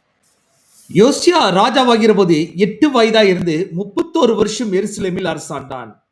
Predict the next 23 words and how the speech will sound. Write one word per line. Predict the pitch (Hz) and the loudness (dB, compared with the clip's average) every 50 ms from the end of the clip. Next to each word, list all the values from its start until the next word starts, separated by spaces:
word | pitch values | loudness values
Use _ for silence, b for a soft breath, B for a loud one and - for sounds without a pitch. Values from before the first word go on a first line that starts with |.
| _ | _
அவன் | _ 151 165 190 | _ -10 -8 -8
கர்த்தருடைய | 175 - 254 233 - - 320 330 330 302 190 | -8 -8 -8 -10 -8 -6 -6 -4 -4 -4 -4
பார்வைக்கு | - 226 226 247 254 240 226 - - 254 214 - | -2 -2 -2 -2 -2 -4 -8 -10 -10 -12 -12 -8
செம்மையானதை | - 226 220 226 233 240 233 240 226 202 220 | -8 -8 -8 -6 -6 -6 -4 -6 -4 -6 -6
செய்து | 196 - - 208 202 196 185 156 151 - - b b b b b b _ | -6 -4 -6 -8 -6 -6 -8 -8 -10 -12 -16 b b b b b b _
தன் | - 185 185 180 | -8 -6 -6 -4
தகப்பனாகிய | - 226 226 240 285 - - 285 277 277 269 269 254 | -4 -4 -4 -4 -6 -6 -4 -2 -2 -2 -2 -4 -4
தாவீதின் | 180 208 214 240 240 262 220 262 254 | -2 -2 -2 -2 -2 -4 -8 -8 -8
வழிகளில் | 220 202 208 220 214 220 220 220 220 214 214 _ _ _ _ _ _ | -6 -6 -6 -4 -2 -2 -2 -2 -4 -6 -10 _ _ _ _ _ _
வலது | 156 165 196 220 277 285 294 | -8 -4 -2 -2 -2 -4 -4
இடது | 269 240 240 226 226 | -6 -6 -6 -8 -8
புறமாக | - - 220 214 190 190 190 185 180 180 170 170 | -8 -8 -8 -8 -8 -8 -10 -8 -8 -8 -8 -8
விலகாமல் | 165 185 214 208 214 202 190 190 185 | -6 -6 -6 -6 -6 -8 -8 -8 -12
நடந்தான். | 156 151 151 147 139 147 143 143 131 107 - _ _ _ _ _ _ | -12 -12 -14 -14 -12 -12 -12 -12 -12 -14 -18 _ _ _ _ _ _
அவன் | _ - 185 214 226 214 | _ -10 -8 -8 -8 -8
தன் | - 233 214 196 | -8 -8 -8 -4
ராஜ்யபாரத்தின் | 190 220 247 294 294 330 330 262 269 262 262 - - 269 254 | -4 -4 -4 -2 -4 -6 -6 -4 -6 -6 -6 -8 -10 -12 -6
எட்டாம் | 226 220 220 220 254 262 247 | -6 -6 -6 -6 -10 -10 -8
வருஷத்தில் | 220 226 180 - - 226 - 220 - 202 165 175 - _ _ _ | -8 -10 -10 -10 -12 -12 -14 -8 -8 -8 -8 -8 -12 _ _ _
தான் | _ 180 185 185 185 190 185 _ _ _ _ _ | _ -10 -8 -8 -8 -10 -14 _ _ _ _ _
இன்னும் | _ 190 208 240 277 302 294 302 302 _ _ | _ -12 -10 -10 -8 -8 -10 -10 -12 _ _
இளவயதாய் | 202 202 233 240 240 233 247 240 247 247 233 | -8 -8 -6 -6 -6 -6 -6 -6 -6 -6 -6
இருக்கையில் | 214 208 - - 185 170 170 175 - | -6 -8 -8 -8 -8 -8 -8 -10 -14